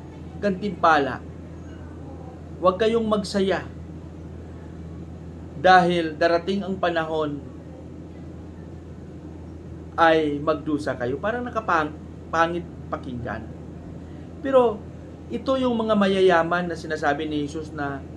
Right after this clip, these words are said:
yung iniisip nila ay yung sarili lang nila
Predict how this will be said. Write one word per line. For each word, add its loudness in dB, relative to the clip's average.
yung 2
iniisip 0
nila 4
ay 2
yung 2
sarili 0
lang 2
nila -2